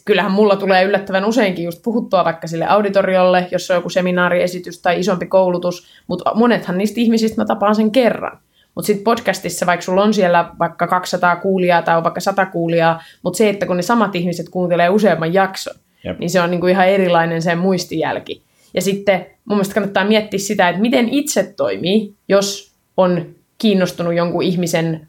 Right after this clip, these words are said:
Speaker 1: on se sit ammatillinen tai vaikka flirttailukiinnostus tai,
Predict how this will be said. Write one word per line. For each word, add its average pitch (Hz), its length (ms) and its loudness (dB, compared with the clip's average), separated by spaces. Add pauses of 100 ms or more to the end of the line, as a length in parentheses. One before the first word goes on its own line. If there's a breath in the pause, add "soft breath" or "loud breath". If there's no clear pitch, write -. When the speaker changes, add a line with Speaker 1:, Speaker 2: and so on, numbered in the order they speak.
Speaker 1:
on 165 120 -4
se 170 60 -4
sit 208 200 -4
ammatillinen 190 680 2
tai 185 160 4
vaikka 180 220 0
flirttailukiinnostus 185 1120 0
tai, 175 360 2